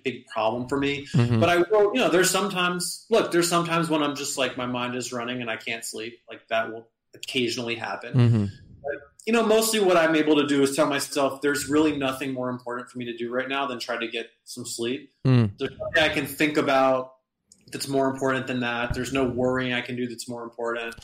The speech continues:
Speaker 1: There's no problem solving I'm gonna do right now at one A M
Speaker 2: Right.
Speaker 1: that's more important than me sleeping. So usually when my mind starts to go do that stuff, I just can tell myself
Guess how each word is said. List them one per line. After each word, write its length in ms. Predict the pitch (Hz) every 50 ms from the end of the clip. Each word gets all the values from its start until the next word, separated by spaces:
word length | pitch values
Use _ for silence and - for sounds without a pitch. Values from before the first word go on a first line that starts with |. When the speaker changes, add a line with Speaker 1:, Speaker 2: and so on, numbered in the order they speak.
| - - - - - -
Speaker 1:
There's 160 | 131 123 123
no 120 | 135 131 131
problem 440 | - - - 156 147 139 135 139 143
solving 440 | 135 - 151 135 135 135 135 139 131
I'm 80 | 127
gonna 140 | 131 127 127 120
do 240 | 127 135 127 123
right 280 | 117 139 139 143 147 143
now 420 | 143 135 127 123 123 123 123 123
at 180 | 120 117 120 - - - - - - -
one 180 | - 135 135 117
A 40 | 120
M 0 |
Speaker 2:
Right. 280 | 110 110 107 120 120 123
Speaker 1:
that's 240 | 127 123 - - -
more 120 | 127 127
important 300 | 117 - 131 127 127 123
than 100 | 127 135
me 80 | 127 123
sleeping. 520 | 120 - - 127 123 120 - 131 123 120 - - - - - - -
So 120 | - -
usually 400 | 208 214 240 233 - 220 208 190 175
when 120 | 165 170
my 140 | 160 156 151
mind 280 | 151 147 147 147 147
starts 200 | 147 - 156 151 -
to 80 | -
go 160 | 139 135 143 135
do 220 | 135 135 131 131 135
that 220 | 143 160 165 165 -
stuff, 400 | - - 175 170 170 175 170 160 147
I 100 | 143 139
just 300 | 131 147 151 147 - -
can 160 | - 135 123
tell 240 | - - 143 135 131
myself 580 | 135 127 127 123 - - 135 127 123 123 120